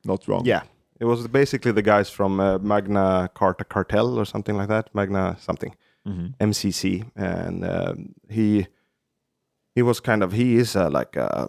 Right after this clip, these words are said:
Speaker 2: he is a one-man band. Like, he, he runs the show for sure. It's his band, but he, uh, I guess they, you know, when they started to really hit it off, they had some band spirit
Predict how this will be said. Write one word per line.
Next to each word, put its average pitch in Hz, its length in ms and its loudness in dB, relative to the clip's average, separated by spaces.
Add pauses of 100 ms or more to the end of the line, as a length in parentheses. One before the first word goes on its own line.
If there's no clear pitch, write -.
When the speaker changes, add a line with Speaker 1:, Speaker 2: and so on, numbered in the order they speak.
(120)
Speaker 2:
he 110 120 0
is 90 120 0
a 90 60 0
one-man 73 480 -4
band. 73 400 -4
Like, 73 180 -6
he, 98 180 -2 (200)
he 110 140 2
runs 82 260 -2
the 87 100 -6
show 90 260 -2
for - 140 -8
sure. 92 340 0
It's 92 200 -8
his 90 160 -8
band, 82 420 -2
but 92 140 -4
he, 98 320 0
uh, 92 160 -4 (400)
I 110 100 0
guess 110 160 0
they, 104 360 4 (300)
you 101 240 0
know, 101 100 4
when 95 160 2
they 92 100 2
started 101 280 2
to 101 100 -2
really 98 180 0
hit 101 160 -2
it 98 80 -2
off, 107 260 0
they 87 260 0
had 92 220 -4
some 92 220 -6
band 95 260 0
spirit 87 480 -4